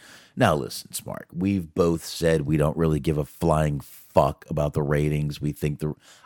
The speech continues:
I personally, I don't, I'm, I'm not, I don't wanna speak for you. I personally think this rating system with the Nielsen ratings is outdated, needs to be updated, but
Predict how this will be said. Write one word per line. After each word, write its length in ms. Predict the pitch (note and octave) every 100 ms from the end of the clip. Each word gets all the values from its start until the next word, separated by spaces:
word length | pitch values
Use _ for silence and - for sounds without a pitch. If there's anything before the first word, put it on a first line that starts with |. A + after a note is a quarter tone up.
| _ -
I 200 | C#3 C#3+
personally, 720 | - F2+ D#2+ D#2+ D2 C#2 D2+
I 120 | C#2+
don't, 140 | D#2+ B1+
I'm, 200 | C#2 C2
I'm 220 | - D2 D2
not, 240 | C#2+ D2
I 60 | D#2
don't 140 | D2+
wanna 160 | C#2 C#2
speak 220 | D2 B1
for 120 | C2
you. 200 | B1+ A#1 - _ - _ _
I 120 | A2+ A#2+
personally 480 | A2+ G#2 - F2+
think 280 | E2 F2+ D#2 - _ _ _ _ _ -
this 540 | F#2+ F2 E2+ G2 E2+
rating 380 | F2+ F#2 E2+ E2+
system 580 | - E2+ - F2+ D#2 D2 _ _ -
with 160 | F2+ D#2+
the 80 |
Nielsen 460 | E2+ E2 D#2+ - E2
ratings 480 | D#2 D#2 D2+ C#2+ - _ _ _
is 140 | D#2 E2+
outdated, 680 | E2+ E2 - E2 D#2 D#2 D2
needs 240 | - E2 D2
to 80 | -
be 120 | D#2+
updated, 600 | C#2+ C#2+ D#2+ C#2+ C#2 C#2 - C#3 G2+ -
but 260 | G2 A#1+